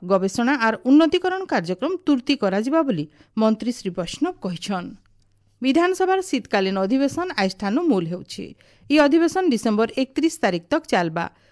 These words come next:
ଅଧିବେଶନ ଥି ତିରିଶଟା କାର୍ଯ୍ୟ ଦିବସ ରହିଛି। ମୁଖ୍ୟମନ୍ତ୍ରୀ ଆର୍ ଅର୍ଥମନ୍ତ୍ରୀ ମୋହନ ଚରଣ ମାଝୀ ଆଇଜ ଦୁଇ ହଜାର ଚବିଶ ପଚିଶ ଆର୍ଥିକ ବଛର ଲାଗି ପହିଲା ଅତିରିକ୍ତ ବଜେଟ ଉପସ୍ଥାପନ କରିବେ।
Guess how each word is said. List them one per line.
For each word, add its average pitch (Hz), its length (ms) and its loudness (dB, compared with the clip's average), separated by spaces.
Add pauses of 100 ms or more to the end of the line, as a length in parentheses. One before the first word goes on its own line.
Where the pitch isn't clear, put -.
(160)
ଅଧିବେଶନ 302 540 4
ଥି 370 120 -2
ତିରିଶଟା 208 460 -4
କାର୍ଯ୍ୟ 175 360 0
ଦିବସ 226 320 -2
ରହିଛି। 185 360 -4 (420)
ମୁଖ୍ୟମନ୍ତ୍ରୀ 269 600 4
ଆର୍ 233 200 2
ଅର୍ଥମନ୍ତ୍ରୀ 220 640 2
ମୋହନ 214 260 0
ଚରଣ 202 260 0
ମାଝୀ 196 320 -2 (120)
ଆଇଜ 180 220 0 (400)
ଦୁଇ 247 120 4
ହଜାର 285 240 6
ଚବିଶ 330 380 0
ପଚିଶ 320 320 -4 (100)
ଆର୍ଥିକ 208 380 0
ବଛର 220 280 0
ଲାଗି 220 220 -2
ପହିଲା 220 440 -2 (400)
ଅତିରିକ୍ତ 311 480 0
ବଜେଟ 196 380 0
ଉପସ୍ଥାପନ 220 600 -4
କରିବେ। 165 360 -4